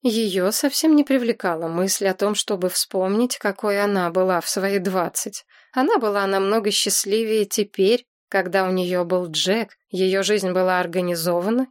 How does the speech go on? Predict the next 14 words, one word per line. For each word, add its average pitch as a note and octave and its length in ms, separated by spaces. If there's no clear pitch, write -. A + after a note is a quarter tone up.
и G#3 80
они F3+ 260
оба F3 260
знали, F3 440
чего G3+ 340
хотят. B3 500
По G3 120
крайней F3 400
мере, E3 280
раньше E3 420
так - 280
оно F#3 200
и G3 120
было. G#3+ 460